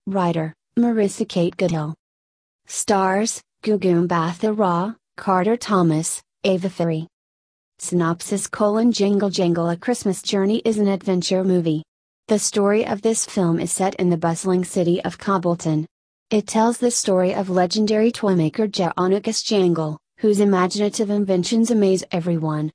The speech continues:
But one fine day, his trusted apprentice steals his most prized creation.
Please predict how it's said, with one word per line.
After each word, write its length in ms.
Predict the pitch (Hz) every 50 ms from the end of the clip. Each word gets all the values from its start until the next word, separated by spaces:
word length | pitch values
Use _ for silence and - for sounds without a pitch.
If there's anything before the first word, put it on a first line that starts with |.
| _ _ _ _ _ _ _ -
But 180 | 220 214 208 202
one 260 | 190 185 190 196 180
fine 380 | - - 185 175 170 170 175
day, 320 | 170 170 156 151 151 165 - _ _ _
his 240 | - - 233 226 -
trusted 480 | - - - 214 208 202 - - 214 202 -
apprentice 500 | 190 185 - 214 190 185 175 180 185 -
steals 440 | - - - 208 190 190 190 185
his 160 | - 202 175 180
most 320 | 180 175 185 185 - -
prized 440 | - 208 185 170 165 165 170 - -
creation. 680 | - 214 202 202 190 180 170 - - 160 156 156